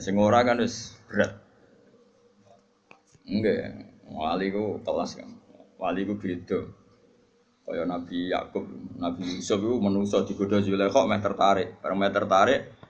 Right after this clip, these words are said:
mulai rontok sawat mbek bapake ditewah kok. Padahal bapake ku ning Syria, ning Kanaan. Nabi Yusuf bedane ning Mesir. Piye?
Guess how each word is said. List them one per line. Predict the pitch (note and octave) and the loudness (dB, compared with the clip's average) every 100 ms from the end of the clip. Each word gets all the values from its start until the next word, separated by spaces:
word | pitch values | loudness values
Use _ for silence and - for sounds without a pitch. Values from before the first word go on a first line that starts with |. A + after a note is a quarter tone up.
| _ | _
mulai | G2+ G2+ G#2+ | 2 4 4
rontok | G2+ G2 | 4 2
sawat | - G#2 B2+ - | 4 6 6 4
mbek | - | 0
bapake | G2 B2 C3 | 2 2 -2
ditewah | - G#2 F#2+ - | -2 0 2 0
kok. | - - - - _ _ - _ _ | -2 -4 -8 -20 _ _ -20 _ _
Padahal | - A2+ B2+ | 0 2 8
bapake | A2 G2+ G#2 A2 | 8 8 6 6
ku | B2+ C#3 | 6 6
ning | B2 | 2
Syria, | - A#2+ A2 G2+ G#2 | 2 2 4 4 4
ning | A2 | 2
Kanaan. | A2 G#2 G2+ G2 | 2 2 2 0
Nabi | G2+ G2+ A#2 | 2 0 0
Yusuf | A#2 A#2+ A#2+ D3+ C3 | -2 0 0 2 2
bedane | A#2 G2+ G#2+ B2+ | 2 4 6 6
ning | A#2+ | 4
Mesir. | A#2 - A#2 - - - - - - - - - - | 2 2 0 -2 -12 -18 -20 -20 -20 -20 -20 -20 -2
Piye? | A#2 G2+ F#2 - | 2 4 2 -6